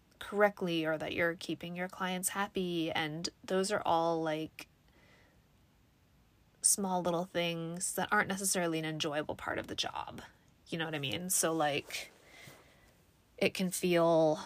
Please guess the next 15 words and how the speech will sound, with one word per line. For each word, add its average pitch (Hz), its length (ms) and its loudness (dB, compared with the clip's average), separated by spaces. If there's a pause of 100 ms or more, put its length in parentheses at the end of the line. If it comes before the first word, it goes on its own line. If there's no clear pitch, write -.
(300)
not 190 400 4
very 160 280 -2
fun - 560 -8 (440)
and 175 120 -6
kind 160 240 -4
of 156 100 -4
overwhelming 147 760 -4
and - 640 -6 (840)
all 160 160 -2
of 101 120 -10
that. - 260 -6
So 185 440 -2 (1400)
as 220 220 2
I 254 100 2
ponder, 220 800 0